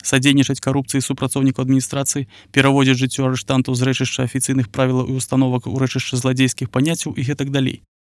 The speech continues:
Згодна з паняццямі, толькі яны маюць права перавесці зэка ў касту апушчаных. Аднак з-за таго, што далёка не ва ўсіх беларускіх калоніях ёсць блатныя, зладзейскі рух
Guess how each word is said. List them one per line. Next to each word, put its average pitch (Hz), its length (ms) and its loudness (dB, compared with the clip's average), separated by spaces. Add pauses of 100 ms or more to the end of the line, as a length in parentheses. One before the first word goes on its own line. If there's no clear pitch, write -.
(180)
Згодна 170 320 4
з - 80 2
паняццямі, 170 720 4
толькі 170 320 -2
яны 170 160 2
маюць 135 320 4
права 156 240 -2
перавесці 135 480 0
зэка 151 240 -2
ў 139 80 -4
касту 139 300 -2
апушчаных. - 580 -10 (460)
Аднак 143 340 2
з-за 131 240 0
таго, 156 240 -2
што - 160 -8
далёка 143 320 2
не 147 80 4
ва 143 140 2
ўсіх 139 180 -2
беларускіх 135 480 0
калоніях 135 480 2
ёсць 131 160 2
блатныя, 135 460 2 (340)
зладзейскі 135 640 0
рух 143 160 0